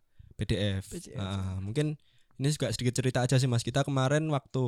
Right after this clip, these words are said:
Speaker 1: volume dua itu juga ditawari dari teman-teman laga-, eh, Gazeta Ultra kalau nggak salah, itu dari Perancis.
Speaker 2: Perancis.
Speaker 1: Heeh, buat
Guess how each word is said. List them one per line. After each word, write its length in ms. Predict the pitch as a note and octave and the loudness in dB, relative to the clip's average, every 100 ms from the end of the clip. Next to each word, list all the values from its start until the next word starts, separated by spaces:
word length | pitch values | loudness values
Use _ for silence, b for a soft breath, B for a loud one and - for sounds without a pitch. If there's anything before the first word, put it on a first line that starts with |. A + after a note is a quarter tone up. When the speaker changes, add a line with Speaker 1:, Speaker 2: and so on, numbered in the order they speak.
| A#2 A2+ | 0 -4
Speaker 1:
volume 400 | A2+ A#2 A#2 A2+ | -2 0 0 0
dua 280 | - G#2+ G#2+ | 0 2 2
itu 320 | G#2+ - D#3+ | 2 2 2
juga 180 | D#3 A2 | 2 0
ditawari 640 | A2 A2 A2 B2 C3 A2+ | 2 4 6 6 4 2
dari 400 | A2+ G#2 G#2+ G#2 | 0 0 0 -2
teman-teman 560 | G#2 A2+ A2+ A2 A2 G#2+ | -2 -2 0 0 0 0
laga-, 300 | G#2 G#2 G#2+ | 0 0 0
eh, 420 | A#2 G#2+ G#2+ G#2+ A2+ _ _ - - - | -2 -2 -4 -8 -10 _ _ -20 -20 -20
Gazeta 880 | - A#2 G#2+ A2 - A#2 A2 G#2+ G#2+ - _ | -6 -4 -2 -2 -2 -2 -2 -4 -6 -10 _
Ultra 360 | D3+ C3 - G#2 | -4 -2 2 2
kalau 160 | G2+ G2+ | 2 -2
nggak 140 | G2+ | -2
salah, 180 | G#2 G2+ | -2 -2
itu 140 | G#2+ | -2
dari 240 | A#2 A2 G#2+ | 0 2 2
Perancis. 480 | A2+ G2+ A2 A#2 | 2 0 0 0
Speaker 2:
Perancis. 320 | D3 C#3+ C#3 B2 | 0 -4 -6 -4
Speaker 1:
Heeh, 260 | G#2+ G#2+ G#2+ | -2 -4 -2
buat 240 | A2 G#2+ | 0 -2